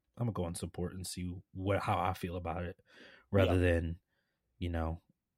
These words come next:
Speaker 1: given the criticism is mixed out there. It's like, okay, well, I wanna see what I, how I feel about it and my thoughts and my opinions on it. So,
Speaker 2: Yep, I respect that.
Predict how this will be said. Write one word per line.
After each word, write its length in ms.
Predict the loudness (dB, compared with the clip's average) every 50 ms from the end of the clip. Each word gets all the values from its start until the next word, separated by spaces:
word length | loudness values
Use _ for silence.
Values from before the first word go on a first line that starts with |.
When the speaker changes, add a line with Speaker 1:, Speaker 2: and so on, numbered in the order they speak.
| _ -14 -12 -10 -2
Speaker 1:
given 280 | 6 6 6 8 6 4
the 80 | 2 0
criticism 600 | 0 2 2 2 2 2 0 -4 -2 -2 -2 -2
is 140 | -2 -4 -4
mixed 400 | -2 -2 -2 -2 -2 -6 -6 -4
out 200 | -4 -4 -4 -4
there. 200 | -4 -4 -2 -2
It's 120 | -2 -2 -4
like, 140 | -4 -4
okay, 200 | -4 -2 -2 -2
well, 280 | 0 0 0 0 0 0
I 40 | 0 0
wanna 160 | 2 0 0
see 120 | 0 -2 -6
what 160 | -4 -4 -2
I, 120 | -2 -4 -4 -4
how 140 | -4 -4 -2
I 120 | -2 -4
feel 280 | -6 -6 -6 -6 -6 -4
about 260 | -2 -2 -2 0 -2
it 100 | -2 -4 -6
and 240 | -8 -8 -10 -10 -12 _ _ _ _ _ _ _ _ _ _ _ _ _ 0
my 180 | 2 2 2
thoughts 280 | 4 2 2 0 0 -2
and 80 | -6 -6
my 280 | -4 -2 0 0 0 0
opinions 420 | -2 -6 -8 -8 -8 -8 -8 -8
on 120 | -8 -8
it. 140 | -8 -10 -10
So, 280 | -10 -8 -8 -8 -8 -8 -12 -20 _ _ _ _ _ _ _ -10
Speaker 2:
Yep, 220 | -4 -2 -2 -2 -4 -6 -20 -20 _ _ -8
I 60 | -4 -4
respect 340 | -4 -2 -4 -6 -4 -2
that. 220 | -2 -4 -4 -4